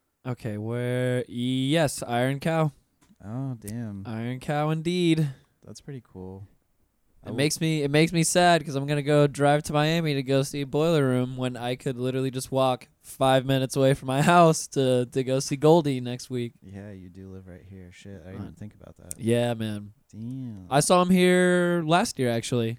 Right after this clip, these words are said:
Speaker 1: when he was at Iron Cow.
Speaker 2: How was that? Was it good?
Speaker 1: Fire.
Speaker 2: Did you listen to his new C D?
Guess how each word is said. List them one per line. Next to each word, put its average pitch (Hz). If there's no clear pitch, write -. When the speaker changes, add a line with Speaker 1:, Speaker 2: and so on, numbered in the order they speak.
Speaker 1:
when 135
he 127
was 123
at 123
Iron 120
Cow. 120
Speaker 2:
How 113
was 113
that? 110
Was 92
it 92
good? 104
Speaker 1:
Fire. -
Speaker 2:
Did 120
you 135
listen 135
to -
his 110
new 110
C 113
D? 113